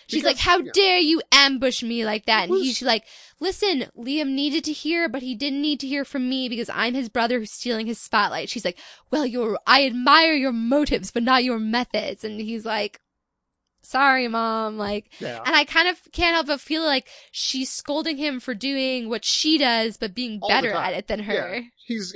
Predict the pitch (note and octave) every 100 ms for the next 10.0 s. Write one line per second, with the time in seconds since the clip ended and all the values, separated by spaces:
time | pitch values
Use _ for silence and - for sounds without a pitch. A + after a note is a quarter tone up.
0 | - G#3 F#3+ D3+ D3+ G3 F#3 E3+ E3+ F3
1 | D3 C#3 C3 - C3 C3+ C#3+ D#3 C#3+ D#3+
2 | D3+ - _ _ G#3+ G3+ - C4 D#4+ G#4
3 | G#4+ G#4+ G4 G4 G#4+ A4+ - G4+ G4+ -
4 | G4 A#4+ A4 G3 A2+ G#2 D#3+ A#2+ G2+ _
5 | _ A3 C4 - F3+ A3 - C#4 C#4+ D4+
6 | - D#3+ E3+ A#3 - - C#3 E4 F4+ G4+
7 | E4 - F#3 D#3+ F#3+ _ A#3+ B3+ C3 D3+
8 | G#3+ F3+ F#3 A3+ B3 A3 C#4 D4 F#3+ D#3
9 | F3 D#3+ D#3 G3+ - D#3+ E3 G#3 A3